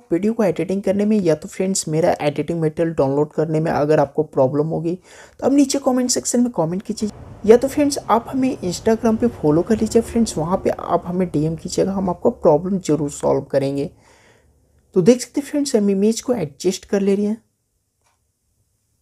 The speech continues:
इमेज को एडजस्ट करने के बाद फ्रेंड्स आपको फर्स्ट में आ जाना है। फर्स्ट में आने के बाद आपको वीडियो के डिस्क्रिप्शन पे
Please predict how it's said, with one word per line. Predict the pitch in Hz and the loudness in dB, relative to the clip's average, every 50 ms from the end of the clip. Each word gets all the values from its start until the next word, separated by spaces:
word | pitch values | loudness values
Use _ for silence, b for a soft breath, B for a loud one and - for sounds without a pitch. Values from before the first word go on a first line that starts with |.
| _ _ b b b b b b b b b b b - | _ _ b b b b b b b b b b b 4
इमेज | 220 240 277 285 277 | 6 6 6 6 4
को | - 302 294 | 4 4 4
एडजस्ट | 285 269 277 - 269 269 - - | 4 4 2 -2 -6 -6 -4 -4
करने | 277 269 269 247 | -2 0 0 0
के | 277 262 | 2 2
बाद | 262 262 262 | 2 2 2
फ्रेंड्स | - - 269 262 262 - | 2 0 0 0 0 0
आपको | - 226 - - 269 | -4 -4 -2 -2 -2
फर्स्ट | 254 - - 190 - - 202 | -2 0 -4 -4 -4 -4 -4
में | 185 165 151 | -2 -2 0
आ | 143 | 0
जाना | 151 135 135 139 | 0 0 0 0
है। | 135 | -2
फर्स्ट | - - 208 214 - - | 0 -2 -2 -2 0 2
में | 240 233 214 | 2 4 4
आने | 196 190 196 | 2 0 -2
के | 196 - 175 | -2 -2 -4
बाद | 156 151 - - - - - 170 - B B B B B B B B B B B 240 | -4 -2 0 2 2 2 2 0 -6 B B B B B B B B B B B -2
आपको | 269 - 311 294 | 0 2 4 4
वीडियो | 277 254 247 262 262 | 4 4 4 2 2
के | - 262 | 2 2
डिस्क्रिप्शन | 226 233 220 - - 202 - - - 254 247 | 2 2 2 2 -2 -4 -4 -2 -2 0 0
पे | 240 - | 2 2